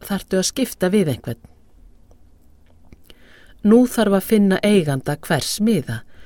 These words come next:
Notaðu lýsingarhátt þátíðar þegar þú spyrð: "Ólafur,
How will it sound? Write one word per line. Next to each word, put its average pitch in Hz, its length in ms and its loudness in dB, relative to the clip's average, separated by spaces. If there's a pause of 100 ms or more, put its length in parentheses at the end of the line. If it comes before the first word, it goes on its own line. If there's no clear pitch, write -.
(160)
Notaðu 208 560 0
lýsingarhátt 220 720 -2
þátíðar 139 680 -4 (100)
þegar 160 340 -2
þú 143 140 -6
spyrð: 143 480 -6 (480)
"Ólafur, 202 500 0